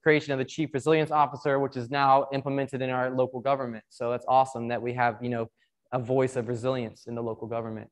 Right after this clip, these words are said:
Maybe hear our pleas. Um, this is something really cool that Barbara worked on. Uh, it is, um, just highlighting some cool projects going on around Miami-Dade County.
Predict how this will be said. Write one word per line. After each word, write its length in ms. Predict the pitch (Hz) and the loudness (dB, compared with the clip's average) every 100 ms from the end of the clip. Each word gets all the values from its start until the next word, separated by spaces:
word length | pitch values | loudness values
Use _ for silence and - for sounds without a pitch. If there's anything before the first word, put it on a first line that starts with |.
| - | -8
Maybe 260 | 120 110 | -6 -6
hear 280 | 110 123 135 | -6 -2 2
our 120 | 117 | 2
pleas. 540 | 110 - 147 117 - - _ _ _ _ _ _ _ | 0 -2 -2 -2 -8 -20 _ _ _ _ _ _ _
Um, 280 | 170 185 185 | 6 8 8
this 160 | 208 208 | 6 6
is 100 | 190 | 4
something 240 | 208 175 | 4 8
really 180 | 190 190 | 8 6
cool 200 | 190 190 | 6 4
that 180 | 151 131 | 6 8
Barbara 480 | 165 170 175 175 | 8 8 6 4
worked 320 | 170 175 175 180 | 2 0 0 -2
on. 360 | 170 175 190 - | -2 -2 -4 2
Uh, 280 | 139 135 - | 4 4 2
it 140 | 151 | 2
is, 380 | 147 143 - - - | 2 2 -2 -14 0
um, 340 | 131 127 123 | 2 4 0
just 340 | 123 147 - - | -2 -4 -6 -2
highlighting 380 | 151 151 143 139 | 6 8 8 4
some 200 | 143 131 | -2 -4
cool 240 | - 147 | 0 0
projects 400 | 147 135 131 131 | 4 4 4 2
going 200 | 139 131 | 0 0
on 140 | 131 127 | 0 -2
around 300 | 127 127 127 | -2 -2 -2
Miami-Dade 420 | 131 127 127 - | -2 -2 -4 -2
County. 400 | 135 135 131 | -4 -2 -4